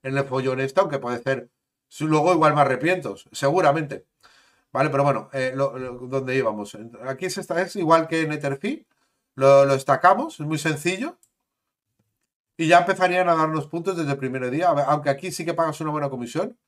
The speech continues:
Como podéis ver, nueve euros y pico. Allá hemos pagado dos y allá hemos pagado unos veinte. ¿Vale? Unos treinta y pico en total.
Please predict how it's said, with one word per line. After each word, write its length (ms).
Como 220
podéis 260
ver, 180
nueve 300
euros 340
y 40
pico. 420
Allá 200
hemos 180
pagado 300
dos 240
y 60
allá 100
hemos 180
pagado 400
unos 540
veinte. 480
¿Vale? 180
Unos 200
treinta 320
y 40
pico 280
en 160
total. 440